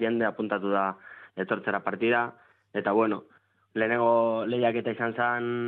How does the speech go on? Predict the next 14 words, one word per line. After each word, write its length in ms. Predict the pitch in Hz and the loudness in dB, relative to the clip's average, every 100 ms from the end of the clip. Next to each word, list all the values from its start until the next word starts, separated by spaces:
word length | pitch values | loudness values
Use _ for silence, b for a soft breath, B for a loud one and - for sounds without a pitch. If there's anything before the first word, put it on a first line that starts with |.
| 117 | -2
lehiaketaren 480 | 113 113 110 113 113 | -2 -2 -2 -2 -2
hasiera 320 | 110 131 110 | -2 -2 0
izan 160 | 107 104 | -2 -2
zan 240 | 117 117 | -2 0
uda 160 | 113 104 | 0 0
hasieran, 540 | - 127 127 135 143 | 0 2 2 -2 -4
eta, 160 | 107 98 | -4 -2
bueno, 240 | 104 104 | 0 0
ongara 240 | 101 104 107 | 0 0 0
uda 240 | 110 107 | 0 0
osoan, 320 | 104 123 117 104 | 0 0 0 -2
ba, 140 | 95 | -4
pentsatzen, 400 | 101 104 107 107 | -2 -4 -2 0
aber, 240 | 104 101 | 0 -2